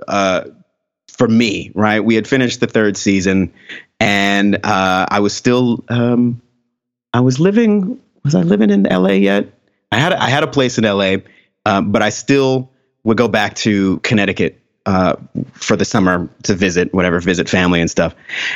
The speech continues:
And I remember, you know, there was a, there was a week or two weeks where we were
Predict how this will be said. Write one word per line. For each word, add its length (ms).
And 100
I 100
remember, 920
you 120
know, 280
there 220
was 180
a, 80
there 180
was 140
a 80
week 300
or 100
two 200
weeks 240
where 140
we 100
were 280